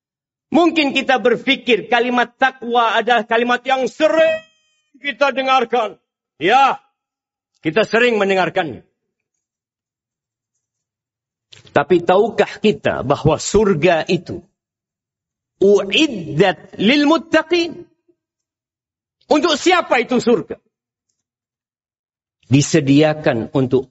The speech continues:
orang-orang yang bertakwa. Maka kita perlu sering-sering mengevaluasi diri kita. Apakah kita sudah bertakwa?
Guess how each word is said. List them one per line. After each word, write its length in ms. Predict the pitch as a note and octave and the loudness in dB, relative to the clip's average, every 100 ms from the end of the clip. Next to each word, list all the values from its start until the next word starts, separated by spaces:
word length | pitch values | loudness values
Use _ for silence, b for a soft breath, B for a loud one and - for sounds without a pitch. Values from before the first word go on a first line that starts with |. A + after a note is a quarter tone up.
| - | -2
orang-orang 960 | C3+ C#3 C3 G#2 - - C3+ B2 G#2 | 0 0 -2 -6 -8 -2 -2 -2 -4
yang 160 | G#2 G#2 | -4 -4
bertakwa. 480 | G2 - - _ _ _ _ _ _ _ _ _ _ _ _ _ _ _ _ _ _ _ _ _ _ | -6 -8 -14 _ _ _ _ _ _ _ _ _ _ _ _ _ _ _ _ _ _ _ _ _ _
Maka 400 | C3+ G3 G#3+ A#3+ | 2 2 2 0
kita 400 | A#3+ A#3+ A#3+ A#3+ | 0 0 -2 0
perlu 480 | B3 C4 C#4 C#4+ B3+ | -2 2 2 2 0
sering-sering 800 | C4 B3+ B3+ A3+ B3+ C4+ C4 B3 A3+ | 0 2 0 0 0 0 0 0 0
mengevaluasi 1120 | A#3+ A#3+ B3+ - B3+ A#3+ B3 B3 A#3+ C4 C4 | -2 -2 -4 0 0 2 2 2 0 -4 -2
diri 240 | A3 A3 F#3+ | -2 -2 0
kita. 400 | E3+ - F#2+ - _ _ _ | -2 -4 -10 -12 _ _ _
Apakah 560 | - D4+ D#4 D4+ C#4+ B3 | -4 -2 0 0 -2 -2
kita 320 | B3+ B3+ A3+ | -2 -2 -2
sudah 320 | A#3+ A3 F#3 | 0 0 0
bertakwa? 880 | G#3 G3+ - A#3+ - F3 C3+ D2 | -2 -2 -2 -2 -4 -4 -4 -4